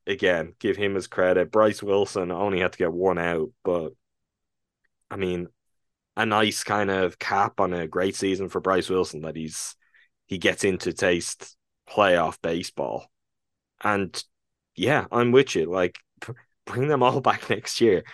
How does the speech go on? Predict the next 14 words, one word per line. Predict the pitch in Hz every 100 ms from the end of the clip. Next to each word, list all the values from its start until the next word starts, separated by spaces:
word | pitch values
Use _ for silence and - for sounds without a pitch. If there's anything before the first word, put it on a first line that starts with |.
| - _
Um, | 90 87 90 87 87 - 98
not, | 104 120 -
not | 110 107
the | 123
problem. | - 107 92 76 - _
Not | 101 98 -
the |
problem. | 113 98 90 87 87
Not | 95 80
what | 98
cost | - 90 85
the | 95
Brewers | 90 85 80 -
here, | 87 85 82